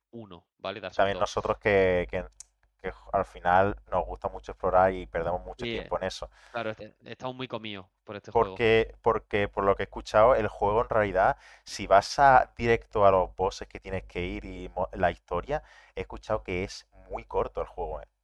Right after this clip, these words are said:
Speaker 2: Rollo, pero muy corto. O sea, si vas directo, directo, full, full,
Speaker 1: Claro, pero
Speaker 2: full a los
Speaker 1: eso
Speaker 2: bosses
Speaker 1: entiendo yo, em, y lo siento por hacer paralelismo, pero es como el Breath of the Wild.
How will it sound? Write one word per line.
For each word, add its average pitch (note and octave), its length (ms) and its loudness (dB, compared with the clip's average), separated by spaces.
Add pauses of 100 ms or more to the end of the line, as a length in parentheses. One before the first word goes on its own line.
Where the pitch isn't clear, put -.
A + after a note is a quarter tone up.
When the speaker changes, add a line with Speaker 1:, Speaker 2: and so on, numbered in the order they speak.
(120)
Speaker 2:
Rollo, F2+ 380 -12
pero F2 200 -4
muy F2 180 -12
corto. G#2 360 -8 (120)
O - 20 -20
sea, F#2 140 -8
si - 140 -14
vas - 200 0
directo, D#3+ 400 -2
directo, D3 360 -2
full, - 400 -12
full, G2 260 -8
Speaker 1:
Claro, C3 120 -4
pero A#2 140 -2
Speaker 2:
full A#2+ 100 -4
a A#2+ 80 8
los A2 180 2
Speaker 1:
eso - 0 -
Speaker 2:
bosses B2+ 320 -4
Speaker 1:
entiendo C#3+ 120 -6
yo, E3 200 -4
em, C3 380 -20
y B2 120 -14
lo A#2 120 -10
siento B2 280 -14
por C3 100 -6
hacer B2+ 200 -10
paralelismo, B2 480 -6
pero A#2+ 140 -6
es - 80 -10
como C#3 200 -8
el A#2 200 -6
Breath A2+ 220 -6
of A#2 80 -10
the G#2+ 40 -10
Wild. A2+ 360 -8